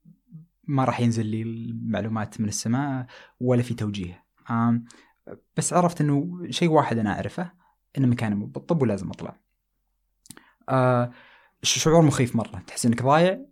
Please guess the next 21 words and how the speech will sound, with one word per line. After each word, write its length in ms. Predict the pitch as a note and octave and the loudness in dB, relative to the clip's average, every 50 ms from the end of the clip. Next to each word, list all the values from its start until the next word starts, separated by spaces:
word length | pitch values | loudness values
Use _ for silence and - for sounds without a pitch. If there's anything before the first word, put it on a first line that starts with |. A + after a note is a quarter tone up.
| _ _ _ - | _ _ _ -20
تحس، 340 | - - - - - - - - - - _ _ _ _ _ _ _ _ _ _ _ _ - | -20 -16 -12 -12 -12 -14 -14 -20 -20 -20 _ _ _ _ _ _ _ _ _ _ _ _ -8
اسمح 220 | A#2 - A#2+ A2+ | -2 -2 -2 0
لي 80 | A2 A2+ | 0 -2
أقول، 340 | G#2+ A#2 A#2 A#2 - - - _ _ _ _ | 2 4 2 2 2 -2 -8 _ _ _ _
تحس 200 | - - D3+ - | -8 -4 0 2
إنك 140 | C#3 A#2+ A#2+ | 2 2 2
فاشل. 380 | - A#2 G2 - - A#2 - _ _ _ _ _ _ _ _ _ _ _ _ _ _ _ _ | 0 -4 -4 -4 -8 -14 -16 _ _ _ _ _ _ _ _ _ _ _ _ _ _ _ _
فشلت. 480 | - D#3 F3 F3+ G2 - - - - - | -2 2 2 2 2 0 -6 -16 -18 -14
آه، 280 | - - - - - - - - - _ _ | -14 -14 -12 -14 -16 -18 -20 -20 -20 _ _
طلعت، 360 | D#3+ D#3+ F3+ F#3 F#3+ - - | 6 6 6 6 4 0 0
درجتي 360 | C3 C#3 D3 D#3+ D#3 D#3 - | 2 2 2 2 2 0 -4
كانت 400 | - - D3+ D3 D3+ D3 D3+ - | -2 0 0 2 2 0 0 2
من 280 | C#3 C3 A#2+ A#2 - - | 2 2 2 2 0 0
أعلى 340 | C3+ C#3+ C#3+ C#3 C3 B2 A#2+ | 2 2 4 4 2 0 0
درجات 600 | - C3+ B2+ A#2 A#2 A2 A2 A2 B2+ B2 B2 - | -2 -4 -6 -4 -2 -2 0 0 0 -2 -2 -4
في، 220 | - - - F2+ | -12 -18 -20 -20
في، 120 | - - - | -16 -6 0
من، 300 | B2 A#2 A2+ A#2 B2+ B2+ | 2 2 4 4 2 2
بين 440 | C3 B2+ - - C#3+ C3+ C#3 C#3+ C#3 | 2 0 -4 -10 -2 2 4 4 6
زملائي 420 | B2 B2+ A#2+ A#2 A#2 A2 A2 G#2 | 6 6 4 4 4 2 0 -4
الأطباء. 560 | - - B2 A#2+ A2 - G#2+ G2 - F#2+ - | -4 -6 -8 -8 -6 -6 -8 -8 -8 -10 -12